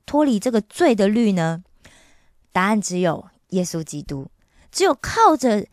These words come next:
耶稣基督，我们的生命才能够让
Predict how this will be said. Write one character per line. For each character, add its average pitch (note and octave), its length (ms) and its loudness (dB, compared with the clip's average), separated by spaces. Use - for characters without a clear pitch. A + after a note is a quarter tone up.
耶 A#3+ 160 6
稣 A#3+ 160 -2
基 G#3+ 180 -4
督， A3+ 220 -2
我 G#3 80 2
们 E3+ 100 -4
的 F#3 140 -2
生 B3 300 0
命 C4 280 -2
才 F3 380 -4
能 G#3 320 0
够 A3 180 -2
让 G3 240 0